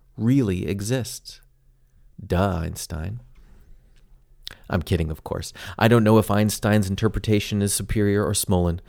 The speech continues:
but I do know that it makes little sense to me to practice as though everything that will happen already exists in some sense. In order for Kamma, in order for practice,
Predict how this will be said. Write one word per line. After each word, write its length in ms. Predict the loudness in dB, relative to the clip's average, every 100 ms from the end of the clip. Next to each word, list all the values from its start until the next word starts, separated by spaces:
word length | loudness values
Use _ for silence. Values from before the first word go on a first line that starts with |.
| -20 -20 -6
but 140 | 2 4
I 80 |
do 240 | 6 4 4
know 180 | 6 4
that 140 | 4
it 80 | 2
makes 280 | 0 0 -2
little 180 | -2 -2
sense 340 | -2 -2 -2
to 100 | -2
me 240 | 0 2 0
to 100 | -4
practice 600 | -4 -4 -4 -4 -4 -2
as 180 | -2 2
though 260 | 4 2 0
everything 540 | 0 0 0 0 0
that 120 | 0
will 120 | -2 -6
happen 540 | -6 -8 -4 -4 -4 -6 0
already 460 | 2 4 2 0
exists 540 | -2 -2 -2 -2 -6 -6
in 120 | -6
some 200 | -4 -4
sense. 520 | -2 -4 -6 -10 -18 _ _ _ _ _ -20 -4
In 140 | 2
order 260 | 4 4 2
for 160 | 0 -10
Kamma, 500 | -6 -2 -2 -4 -8 _ _ -6
in 120 | 0
order 200 | 2 2
for 160 | 0 -4
practice, 640 | -6 -6 -6 -6 -10 -8